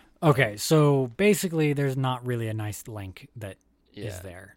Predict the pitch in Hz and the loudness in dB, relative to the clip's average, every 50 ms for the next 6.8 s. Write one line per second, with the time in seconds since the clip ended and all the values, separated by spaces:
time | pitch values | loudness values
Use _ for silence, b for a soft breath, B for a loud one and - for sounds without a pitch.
0 | _ - 120 117 131 131 - 135 131 135 151 156 160 143 127 120 - - - 110 | _ -6 -6 -4 -4 -2 0 0 2 2 2 0 -2 -2 -6 -10 -14 -14 -12 -10
1 | 101 95 90 - - - 87 82 85 80 80 85 82 73 82 82 87 90 87 104 | -10 -10 -10 -10 -12 -14 -14 -14 -14 -14 -14 -16 -16 -16 -16 -16 -16 -14 -14 -14
2 | 127 120 - - - 170 165 160 143 123 123 139 135 123 104 - 127 120 - - | -12 -10 -8 -4 0 0 2 2 0 -2 -4 -4 -4 -4 -4 -4 -6 -6 -6 -8
3 | 110 110 - 113 113 117 113 110 - - - - _ - - 147 143 170 160 139 | -12 -12 -10 -10 -8 -8 -8 -8 -12 -16 -20 -20 _ -14 -14 -10 -6 -6 -6 -6
4 | 147 139 139 120 113 101 110 110 - _ _ - - 123 123 113 - - 117 110 | -6 -8 -8 -10 -12 -14 -16 -18 -18 _ _ -16 -12 -12 -12 -12 -12 -14 -16 -14
5 | 101 101 95 101 104 98 95 - 95 - 98 90 87 - 92 90 87 - _ - | -14 -14 -14 -14 -14 -16 -18 -20 -20 -18 -16 -16 -16 -18 -18 -20 -20 -20 _ -16
6 | 92 87 85 82 78 80 80 _ _ - 92 87 82 87 - | -14 -14 -12 -14 -14 -18 -20 _ _ -18 -16 -14 -14 -14 -16